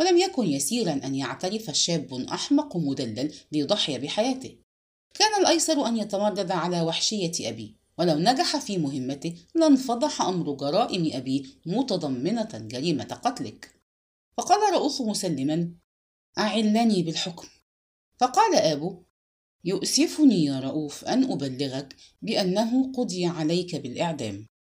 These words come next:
وسرعان ما تلاشى رؤوف عبد ربه. أربعتاشر. جرى تحقيق طويل مع رشيد سليمان، قدمت للمحاكمة.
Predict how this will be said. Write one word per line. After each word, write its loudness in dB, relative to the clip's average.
وسرعان 2
ما 4
تلاشى 2
رؤوف -2
عبد -6
ربه. -4
أربعتاشر. 2
جرى 4
تحقيق 0
طويل 4
مع -2
رشيد -2
سليمان، -6
قدمت 4
للمحاكمة. -4